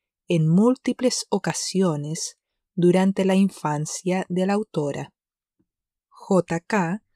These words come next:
mostró desde pequeña su interés por la literatura, pues desde niña solía devorar libros,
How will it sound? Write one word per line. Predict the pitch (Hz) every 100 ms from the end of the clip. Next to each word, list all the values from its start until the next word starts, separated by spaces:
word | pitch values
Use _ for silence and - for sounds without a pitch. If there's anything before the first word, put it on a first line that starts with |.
| _ _ -
mostró | 190 196 - - 240 269 -
desde | 226 214 208 190 185
pequeña | 180 165 - - 220 247 269
su | - 240
interés | 220 190 165 156 165 - - -
por | 190
la | 185
literatura, | 185 185 190 196 - 180 156 151 147 _ _ _ _ _ _
pues | 165 165 160 - -
desde | 170 165 - 151 156
niña | 170 208 170 156 180 - _ _ _
solía | - - 170 170 190 214 214 -
devorar | 175 175 160 151 151 156 165 -
libros, | 165 170 156 143 143 - -